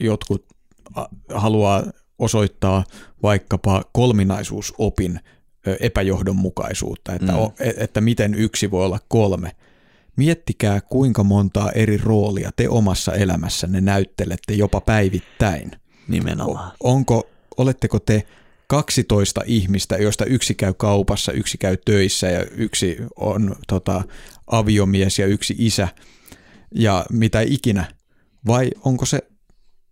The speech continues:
Speaker 1: sama hahmo, joka ottaa eri rooleja?
Speaker 2: Mhm. <laughs> Näitä me voimme tuumia hetken päästä maailmanpuun juurissa, ja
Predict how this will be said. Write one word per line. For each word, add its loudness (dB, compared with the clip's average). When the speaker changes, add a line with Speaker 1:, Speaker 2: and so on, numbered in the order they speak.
Speaker 1:
sama -4
hahmo, -6
joka -2
ottaa -4
eri 0
rooleja? -4
Speaker 2:
Mhm. 0
<laughs> 0
Näitä 0
me 0
voimme 4
tuumia 2
hetken -2
päästä -2
maailmanpuun 0
juurissa, 0
ja 0